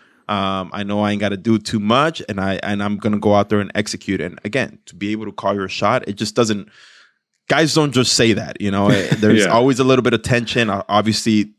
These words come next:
Speaker 1: you know, they were up, and, and they're, they're supposed to win this game, and now they're tied, and, and, and it just seems with him, it,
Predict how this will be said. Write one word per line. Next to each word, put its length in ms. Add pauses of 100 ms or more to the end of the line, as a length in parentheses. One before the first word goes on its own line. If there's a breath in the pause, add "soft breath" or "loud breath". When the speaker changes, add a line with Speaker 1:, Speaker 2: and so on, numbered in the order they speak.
Speaker 1:
you 80
know, 160
they 100
were 200
up, 460 (300 soft breath)
and, 520
and 480
they're, 180 (160)
they're 100
supposed 360
to 60
win 180
this 160
game, 400
and 100
now 240
they're 120
tied, 580
and, 160 (600 soft breath)
and, 420
and 140
it 60
just 180
seems 220
with 120
him, 260
it, 140